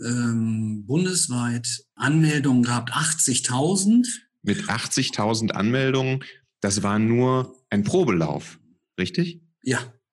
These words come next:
Speaker 1: achtzigtausend. Und wir waren selber, damit hätten wir nicht gerechnet. Wir haben ja erst Mitte Februar begonnen, die Webseite aufzustellen und die Möglichkeit anzubieten, dass man teilnehmen kann.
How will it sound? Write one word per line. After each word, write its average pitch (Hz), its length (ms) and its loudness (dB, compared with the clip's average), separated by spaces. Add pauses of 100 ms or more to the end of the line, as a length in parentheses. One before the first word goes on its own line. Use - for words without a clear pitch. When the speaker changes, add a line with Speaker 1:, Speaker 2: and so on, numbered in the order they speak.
(180)
Speaker 1:
achtzigtausend. 160 1200 0 (500)
Und 165 320 2
wir 156 180 2
waren 170 260 2
selber, 175 580 0
damit 165 400 0
hätten 165 200 0
wir 156 80 4
nicht 160 180 2
gerechnet. - 640 -6
Wir 131 240 0
haben 170 180 2
ja 147 220 0
erst 143 460 -2
Mitte 185 300 2
Februar 160 480 0
begonnen, 127 400 0
die 143 120 0
Webseite 131 540 -4
aufzustellen 151 580 -2
und 131 160 -2
die 135 60 0
Möglichkeit 147 720 0
anzubieten, 101 800 -6 (220)
dass 113 220 -6
man 120 160 0
teilnehmen 120 640 0
kann. 113 460 -6